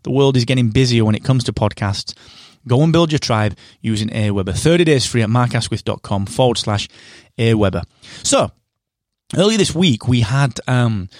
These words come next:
an interesting support request coming through Captivate. We got someone who had just launched their show, which is brilliant,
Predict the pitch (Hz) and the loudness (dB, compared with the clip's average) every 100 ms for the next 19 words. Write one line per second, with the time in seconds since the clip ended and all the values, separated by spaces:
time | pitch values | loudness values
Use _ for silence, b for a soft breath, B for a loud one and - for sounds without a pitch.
0 | B B B 240 302 262 - 240 - 170 | B B B 0 0 0 0 0 0 2
1 | 202 160 - 127 - 131 104 98 - 117 | 2 0 -2 -2 -2 -2 -4 -6 -6 -2
2 | 123 123 - 233 214 131 92 - - 139 | 0 0 -2 -4 -2 -2 -4 -8 -6 -4
3 | 156 180 - - 175 156 135 139 127 190 | 0 -2 -2 -2 0 2 4 4 2 0
4 | - 208 202 175 - 107 143 151 143 117 | 2 2 2 0 0 2 2 0 -4 -2
5 | 104 98 120 | 0 -2 -4